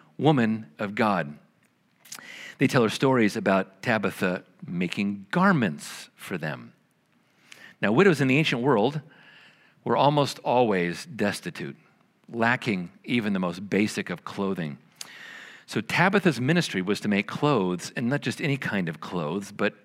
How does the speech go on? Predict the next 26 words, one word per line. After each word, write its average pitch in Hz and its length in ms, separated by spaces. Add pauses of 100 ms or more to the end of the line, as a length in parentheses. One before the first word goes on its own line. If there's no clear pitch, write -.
(280)
undergarments. 82 1120 (1400)
The 123 140
Greek 151 360
word 147 280
for 113 140
tunic 202 440
here 104 400
is 107 200
chiton, 98 840
and 107 320
it 117 120
refers 120 400
to - 120
a 98 60
garment 143 560
of 107 180
clothing 104 760
made 110 600
directly, 107 840 (500)
that 107 200
was 104 380
worn 104 400
directly 110 600
against 101 460
the 95 80
skin. 95 600